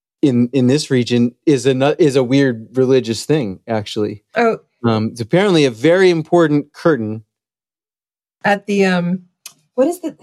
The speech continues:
Speaker 2: this church in Wilton? The Se-, what is it called? The
Speaker 1: Second
Speaker 2: Second
Speaker 1: Congregational or something?
Speaker 2: Second Congregational Church. It,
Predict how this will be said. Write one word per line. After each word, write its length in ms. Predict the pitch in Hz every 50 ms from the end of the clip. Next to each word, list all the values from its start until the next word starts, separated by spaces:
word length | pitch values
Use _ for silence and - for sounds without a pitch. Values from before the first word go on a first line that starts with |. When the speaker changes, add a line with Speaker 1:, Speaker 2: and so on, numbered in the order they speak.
| - - _ _ -
Speaker 2:
this 180 | 247 240 -
church 320 | - - 285 285 285 - 277
in 100 | 269 254
Wilton? 460 | 240 233 233 240 - 311 320 339 339 -
The 100 | 247 240
Se-, 200 | 240 - 240 - - _ _ _ _ _ _ _ _ _ _ _ _ _ _ _ _
what 80 | - 339
is 60 | -
it 80 | - -
called? 160 | _ 440 440 -
The 80 | 247 247
Speaker 1:
Second 400 | - 175 165 165 - 214 202 190
Speaker 2:
Second 80 | - 202
Speaker 1:
Congregational 800 | 202 208 202 202 185 175 196 220 220 - - 247 247 240 240 247
or 80 | 240
something? 420 | 233 - 254 247 247 269 269 262 240
Speaker 2:
Second 340 | 277 269 269 294 277 -
Congregational 580 | 277 285 285 302 311 320 339 339 330 - 339 330
Church. 240 | - 359 359 - - -
It, 180 | 294 302 -